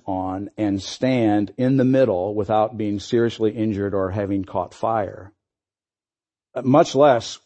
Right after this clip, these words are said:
why that would have happened. So we met with Sam and Gloria and Vicky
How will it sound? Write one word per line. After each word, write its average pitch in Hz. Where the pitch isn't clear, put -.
why 117
that 107
would 98
have 92
happened. 95
So 143
we 180
met 165
with 156
Sam 131
and 127
Gloria 113
and 113
Vicky 110